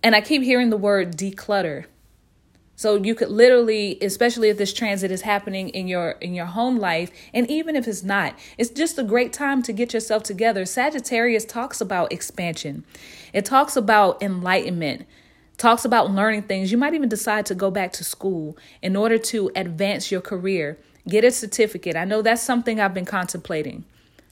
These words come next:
If I do stay in a certain lane, then this is a change that I'm gonna have to make.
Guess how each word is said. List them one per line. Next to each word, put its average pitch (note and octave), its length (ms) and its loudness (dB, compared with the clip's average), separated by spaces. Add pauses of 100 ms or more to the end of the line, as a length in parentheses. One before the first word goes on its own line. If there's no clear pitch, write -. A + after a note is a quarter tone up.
(1300)
If A3 160 4
I G#3+ 120 8
do A#3+ 240 2
stay A#3+ 380 4
in G3+ 120 -2
a G3 40 -2
certain F#3+ 440 0
lane, F3+ 420 -4 (220)
then G3+ 160 2
this A#3 200 6
is A#3 120 0
a A#3 40 0
change G3+ 440 -2
that G3+ 100 0
I'm G3+ 120 -2
gonna F#3+ 140 -2
have E3+ 220 -4
to G#3 120 -4
make. A#3 460 -2